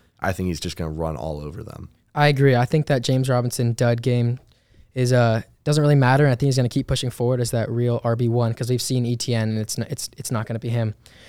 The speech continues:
Speaker 2: Another sit I actually have is Michael Carter Junior I think it's finally
Speaker 1: Oh, yeah.
Speaker 2: happening. He was out, snapped by Breece Hall. He had, Breece Hall had seventeen carries. Michael Carter only had nine, and those nine carries, he ran for fifteen yards. That is horrible numbers.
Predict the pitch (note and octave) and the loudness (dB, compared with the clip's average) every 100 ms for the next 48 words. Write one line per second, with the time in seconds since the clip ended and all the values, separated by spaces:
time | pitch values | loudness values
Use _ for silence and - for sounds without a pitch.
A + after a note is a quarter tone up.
0 | - - C#3+ F#3 F3+ - - F#3 C#3+ D#3 | -18 -2 4 6 4 2 4 4 6 4
1 | D3 C#3 B2+ B2 A#2+ C3 B2 B2 - A#2 | 2 2 2 2 0 0 0 -2 -2 -2
2 | A2 A#2 A#2 A2 G#2+ - _ _ _ _ | 0 0 0 0 -2 -6 _ _ _ _
3 | _ _ C#3+ D#3 E3+ - C#3+ D#3 C#3+ C3+ | _ _ 4 6 4 4 2 4 4 4
4 | E3 D#3+ E3 - _ - D3+ D3 D3+ D#3 | 4 4 2 -2 _ -2 2 6 4 4
5 | D3+ C#3+ D3 B2+ C#3 C#3 C3+ D3+ D#3 _ | 0 2 2 2 2 2 2 2 0 _
6 | _ _ - C#3+ - - C#3 - D#3+ D#3+ | _ _ 0 0 0 -8 -14 -2 0 4
7 | E3 D#3 - D3 D3+ D#3+ D#3 D3+ D#3 E3 | 4 4 4 2 2 0 0 2 2 2
8 | D#3+ - _ _ _ C#3+ C#3 C3+ C#3 C#3 | -2 -8 _ _ _ -4 0 4 6 6
9 | D3 C3+ C3 B2+ D3+ D3+ E3 E3 E3+ F3 | 6 4 4 4 4 6 4 4 4 2
10 | E3+ F3 F3 E3+ E3 D#3+ - D#3+ - - | 2 2 4 2 2 0 4 4 4 2
11 | E3 D3+ C3+ C3+ D#3+ E3 D#3+ D3 - - | 4 6 6 6 6 4 2 2 0 -10
12 | - - G3 G#3+ G#3+ F3 D3 D#3 C#3 C3 | -14 0 6 8 10 8 8 6 6 6
13 | D#3 D#3+ - | 4 4 0